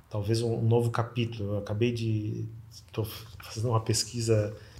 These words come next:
uma autora americana, chama Barbara Kellerman,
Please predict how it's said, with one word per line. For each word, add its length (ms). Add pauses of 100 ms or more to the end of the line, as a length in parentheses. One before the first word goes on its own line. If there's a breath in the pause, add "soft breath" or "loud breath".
(100)
uma 100
autora 260
americana, 640
chama 240
Barbara 440
Kellerman, 600